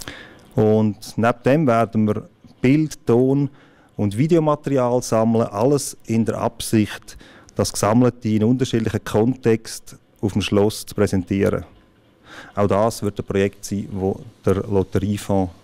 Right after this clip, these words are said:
unterstützt. Ab Anfang Mai dann und bis Ende Oktober wird zudem eine Lichtinstallation auf der Terrasse vom Schloss Sargans stehen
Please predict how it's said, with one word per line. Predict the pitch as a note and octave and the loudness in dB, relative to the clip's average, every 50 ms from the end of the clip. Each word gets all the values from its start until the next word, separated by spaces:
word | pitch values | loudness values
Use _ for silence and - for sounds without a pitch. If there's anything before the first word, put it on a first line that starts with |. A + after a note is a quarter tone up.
| _ _ - | _ _ -6
unterstützt. | G2+ G2 G2+ G2+ F#2+ - - G#2+ - - - - - - - - _ _ _ _ _ - - - - - - - - - - - - - - - - - - - - - - - - - - - - - - - | -2 -2 -2 -2 -2 -4 -4 -8 -8 -8 -12 -14 -14 -18 -20 -20 _ _ _ _ _ -20 -20 -20 -20 -20 -20 -20 -20 -20 -20 -20 -20 -20 -20 -20 -20 -20 -20 -20 -20 -20 -20 -20 -20 -20 -20 -20 -20 -16 -6 -2
Ab | - A#2 G#2+ C#3 | -2 0 2 4
Anfang | D3 D3+ - C#3+ B2+ B2 | 2 2 2 4 4 4
Mai | B2 C3 D3 F3+ G3 | 4 4 4 2 2
dann | F#3 F#3+ F#3 F#3+ F#3 | 2 2 0 2 0
und | C3 A#2+ A#2 | 0 -2 0
bis | - B2+ - | 0 -2 0
Ende | C3 B2+ B2+ C3 B2 A#2 | 2 2 2 4 4 2
Oktober | A2 - - - B2 C#3+ D#3+ F3 E3 F3+ E3 - - - | 2 2 2 2 4 4 4 4 2 0 -2 -4 -8 -10
wird | A2 G#2+ A#2+ C#3 C#3 C3 - - - - _ _ | -4 0 2 2 2 0 -4 -10 -20 -20 _ _
zudem | - - E3 E3+ D#3+ D3 C3+ C3+ | 0 2 2 4 4 4 4 4
eine | B2 A2+ A#2 | 2 2 2
Lichtinstallation | D#3+ G3+ - - - F3 F3 - - F3 E3 D#3+ D#3 - - D#3+ D#3+ D#3+ D#3+ D#3+ D#3+ - - _ _ - | 2 0 -2 -2 -4 -4 -4 -2 0 2 2 2 2 0 0 2 4 4 4 2 2 -2 -6 _ _ -2
auf | - B2+ A2+ - | -2 -2 -2 0
der | - G#2+ - | -4 -6 -2
Terrasse | - A#2 C3 C3+ C#3 B2 A2 - - | 0 0 2 2 2 0 -2 -4 -6
vom | G2 G2+ G2 | -6 -6 -6
Schloss | - - G#2+ A#2 C#3 D#3+ - - - - - - - - _ _ _ _ _ - - | -2 0 2 2 2 2 -2 -6 -12 -12 -14 -16 -20 -20 _ _ _ _ _ -20 -18
Sargans | - - - G2+ G2 G#2 A2 C3 E3+ F#3 - | -10 -2 0 2 4 4 2 2 0 -2 -4
stehen | - - - D3 D3 D3+ D#3 D3+ | -6 0 2 2 4 4 2 0